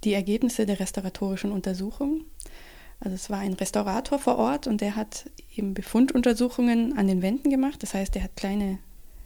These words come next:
kleine Öffnungen mit dem Skalpell an den Wänden vorgenommen und hat die Farbschichten dort untersucht, also die, die historischen, was war dort zuerst. Und das Ergebnis war für uns überraschend.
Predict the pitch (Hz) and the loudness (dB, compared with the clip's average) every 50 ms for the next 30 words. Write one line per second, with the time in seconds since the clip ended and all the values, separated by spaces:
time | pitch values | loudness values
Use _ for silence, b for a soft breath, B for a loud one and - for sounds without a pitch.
0 | - - - - 208 202 202 202 202 196 202 220 254 277 - 240 220 - - 262 | -16 -14 -8 -4 -2 0 2 2 2 0 -2 -4 -6 -6 -4 -4 -2 2 2 4
1 | 240 220 214 208 202 - 196 190 - - 208 202 - - - 202 226 254 262 202 | 4 4 2 2 0 0 -2 -4 -4 -2 -4 -4 -4 -2 -2 -2 0 0 2 2
2 | 202 202 185 185 190 208 247 262 277 262 262 - 247 247 240 247 240 247 254 240 | 2 2 2 2 2 2 0 2 0 0 0 0 0 2 2 2 2 4 4 4
3 | 208 190 196 - - - - - - - 196 - - 185 208 - - - 214 - | 4 2 2 0 -4 -8 -16 -12 -8 -6 -4 0 2 0 0 0 0 0 0 0
4 | - - 208 185 190 185 185 - - - - B B B B B B B B B | 0 -2 -2 0 2 0 0 -2 -4 -10 -14 B B B B B B B B B
5 | B B - 202 185 220 226 214 208 185 175 - - - 185 175 170 180 170 165 | B B 4 6 8 8 8 8 8 4 4 2 -2 -2 -2 -2 -2 -2 -4 -2
6 | 185 175 170 170 170 - 185 165 180 - - - 185 - 185 - 185 175 170 160 | -2 0 2 0 0 0 0 0 0 0 2 0 0 2 2 2 2 2 2 0
7 | - - 180 175 175 175 170 170 170 - 170 170 175 175 - - - - - - | -2 0 2 2 4 4 4 2 2 0 0 -2 -2 -2 -6 -12 -8 -4 -4 -4
8 | - 185 175 175 180 - - - - B B B B B B B B B B B | -2 -2 -2 -2 -2 -4 -6 -12 -14 B B B B B B B B B B B
9 | B B B B - 185 180 - 196 190 - - - - 208 185 - 202 233 269 | B B B B 0 0 4 4 4 4 2 -2 -2 0 0 2 6 8 8 8
10 | 269 277 247 240 - 226 208 196 196 196 196 196 196 196 202 185 - - - - | 8 8 6 6 4 4 4 4 6 4 4 4 2 2 0 -2 -4 -6 -10 -12
11 | 220 - - 214 220 196 196 196 - - - - - - - - - - - - | -8 -4 -2 0 0 0 0 -2 -2 -6 -8 -8 -10 -12 -18 -20 -20 -20 -20 -20
12 | - - - - - - - 202 175 180 - 180 180 - - - 285 320 370 - | -20 -20 -20 -20 -12 -4 -2 0 0 0 0 -2 -4 -4 0 4 4 4 4 2
13 | - | -4